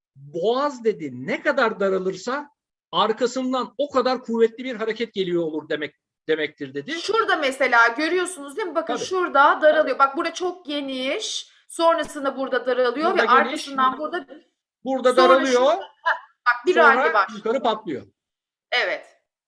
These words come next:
Speaker 1: Bak
Speaker 2: Gibi.
Speaker 1: burada da aynısı var aslında. Hafif bir daralma var. Sonra yukarı trend başlıyor.
Speaker 2: Bak burada da tam tersi oluyor Gönenşler. Neden?
Speaker 1: Heh.
Speaker 2: Çünkü burada boynunu aşağı çeviriyor. Bakın görüyorsunuz.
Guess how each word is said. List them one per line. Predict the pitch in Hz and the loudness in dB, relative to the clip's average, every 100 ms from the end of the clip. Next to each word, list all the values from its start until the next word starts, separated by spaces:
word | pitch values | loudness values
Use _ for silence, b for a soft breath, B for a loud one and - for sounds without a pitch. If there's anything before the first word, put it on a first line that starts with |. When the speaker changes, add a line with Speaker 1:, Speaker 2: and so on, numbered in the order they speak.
| _ | _
Speaker 1:
Bak | 269 294 | -2 0
Speaker 2:
Gibi. | 214 | 0
Speaker 1:
burada | 220 285 | 0 2
da | 277 | 4
aynısı | 214 175 175 | 2 0 -4
var | 151 | -4
aslında. | 131 - 151 | -4 -6 -6
Hafif | 208 226 | -6 -8
bir | 247 | -4
daralma | 202 208 214 226 202 | 0 2 2 0 0
var. | 294 | -2
Sonra | 330 254 202 254 | -4 -8 -6 -6
yukarı | 254 254 254 | -4 -4 -4
trend | 269 240 233 | -4 -6 -4
başlıyor. | 165 - 277 | -6 -2 4
Speaker 2:
Bak | 311 311 | 4 4
burada | 349 427 | 4 4
da | 427 466 | 6 4
tam | 453 415 | 6 6
tersi | 415 359 302 302 | 6 4 4 0
oluyor | 277 262 262 | 0 0 0
Gönenşler. | 269 262 269 381 403 349 | 0 0 0 0 0 -2
Neden? | 370 339 294 | 0 4 4
Speaker 1:
Heh. | - | 2
Speaker 2:
Çünkü | 359 370 370 | -8 -8 -6
burada | 349 359 415 - | -6 -4 -2 0
boynunu | 359 359 381 466 370 | 0 0 0 2 2
aşağı | 359 359 349 | 2 4 4
çeviriyor. | 330 311 254 220 202 202 | 4 -4 -10 -6 -4 -4
Bakın | 254 302 262 | -6 -10 -6
görüyorsunuz. | 269 262 226 220 190 160 - - | -4 -2 -4 -6 -14 -14 -14 -14